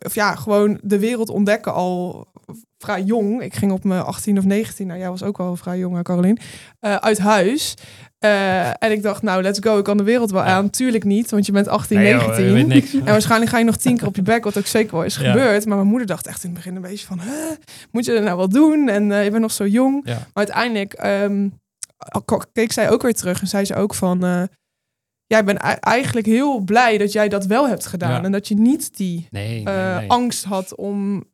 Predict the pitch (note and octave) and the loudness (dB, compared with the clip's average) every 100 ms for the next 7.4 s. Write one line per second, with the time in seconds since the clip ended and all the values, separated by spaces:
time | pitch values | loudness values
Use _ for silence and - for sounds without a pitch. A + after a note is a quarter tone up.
0 | _ F#3 A3 C4 F#3 F#3 F3+ F#3 G3+ F#3+ | _ -2 0 0 -4 -8 -8 -8 -6 -4
1 | F#3+ A3 G#3 G3+ G#3 - F#3+ F#3+ G3+ A3+ | 2 2 2 0 -6 -6 -4 -4 -2 0
2 | A3 G3 G3+ G3 - G3+ F3+ - - C4 | 2 2 0 -4 -12 -14 -14 -10 -6 -4
3 | - - D3 - A2+ D3+ F3+ E3 E3+ D3 | -6 -10 -12 -10 -8 -6 -6 -4 -4 -4
4 | - G3 B3 - - _ _ _ _ - | -2 -2 -2 -6 -14 _ _ _ _ -4
5 | G3+ G3 F#3+ - A3+ A3+ A3+ G#3 G3+ G3 | -2 0 0 0 0 2 2 0 -2 -6
6 | F#3+ F#3+ C4+ - F3 F3 F3 F3+ G#3 - | -6 -4 -4 -6 -8 -6 -6 -2 -2 -2
7 | G3 F#3 F#3+ | -4 -4 -4